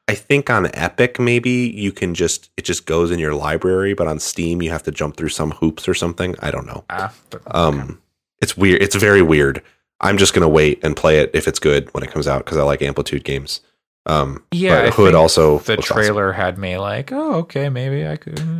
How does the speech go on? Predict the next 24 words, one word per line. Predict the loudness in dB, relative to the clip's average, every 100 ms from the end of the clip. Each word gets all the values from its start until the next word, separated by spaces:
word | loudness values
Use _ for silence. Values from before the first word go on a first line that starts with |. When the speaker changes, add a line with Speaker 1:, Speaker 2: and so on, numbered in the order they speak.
| 2
Speaker 1:
It, | 6 6 2
so | -2 2 4 6 8
it's | 6
interesting | 4 2 2 0
'cause | 0 0
if | -2
you | 0
just | -2 0
look | 0 2
at | 4
it | 4
on | 4
its | 0
face, | 0 2 2 0
it | -2
just | -4 -6
looks | -4
like | -4 -2
a |
Civilization | -2 0 0 0 -2 -2
ripoff. | -2 0 0 0 -8 -16
Speaker 2:
Mm-hmm. | -14 -16 -8 0
Speaker 1:
But, | 2 2 -2 0
um, | 2 2 -2 -10